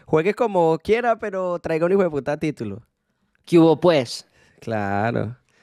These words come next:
Speaker 1: Entonces, pues, parce, yo creo que si ese marica no, no,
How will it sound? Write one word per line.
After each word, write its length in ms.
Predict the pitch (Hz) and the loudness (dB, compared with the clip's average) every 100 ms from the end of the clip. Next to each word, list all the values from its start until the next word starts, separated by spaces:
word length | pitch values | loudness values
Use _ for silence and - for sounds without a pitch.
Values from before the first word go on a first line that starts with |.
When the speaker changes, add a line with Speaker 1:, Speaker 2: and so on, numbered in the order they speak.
| _ _ _ | _ _ _
Speaker 1:
Entonces, 1400 | 120 123 131 123 123 120 123 123 131 135 131 131 135 135 - | -6 -4 -4 -2 -2 -2 -6 -6 -2 0 0 0 -2 -4 -4
pues, 160 | 120 | -2
parce, 220 | 123 147 135 | 0 0 0
yo 100 | 131 | -4
creo 140 | 151 | -6
que 140 | - 147 | -6 -6
si 100 | 131 | -4
ese 160 | 135 | -2
marica 340 | 143 139 131 117 | 0 -2 -2 -4
no, 520 | 117 120 120 120 120 | -2 -2 0 -2 -2
no, 320 | 123 123 123 | -4 -4 -6